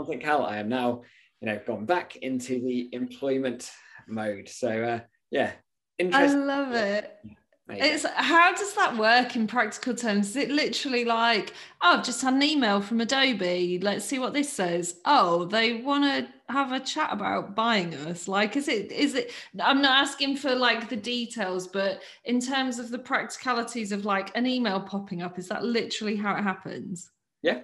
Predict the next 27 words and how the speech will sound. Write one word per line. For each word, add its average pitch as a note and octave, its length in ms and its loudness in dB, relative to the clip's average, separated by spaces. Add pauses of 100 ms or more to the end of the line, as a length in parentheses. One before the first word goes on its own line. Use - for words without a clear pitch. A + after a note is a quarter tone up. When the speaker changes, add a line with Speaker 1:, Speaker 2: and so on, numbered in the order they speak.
Speaker 1:
basically. C#3+ 560 -2 (240)
Speaker 2:
That's G#3 100 -2
Speaker 1:
So, - 120 2
uh, - 20 6
Speaker 2:
mad. F3+ 480 0 (400)
Speaker 1:
yeah, D3 280 2 (120)
um, A#2 480 -2 (760)
that's, - 540 -6
I B2+ 80 0
can't, B2 320 0
I B2 80 -2
can't A#2+ 220 -2
go B2 100 0
into A#2+ 240 -2
all C#3 60 0
of B2+ 80 0
Speaker 2:
No, A#3 300 6
Speaker 1:
the A#3 40 6
Speaker 2:
of A#3 140 0
course. G3 520 4
No, G3+ 120 2
I'm G3 140 0
not F#3+ 180 0
asking F#3+ 260 -2
you F3 60 4
Speaker 1:
That's, - 240 -2
Speaker 2:
to. E3+ 160 -14